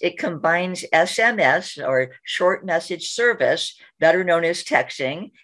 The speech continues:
and phishing to further define smishing. And it's categorized as a top-,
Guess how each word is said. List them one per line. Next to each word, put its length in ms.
and 280
phishing 640
to 100
further 420
define 580
smishing. 800
And 180
it's 200
categorized 640
as 140
a 80
top-, 420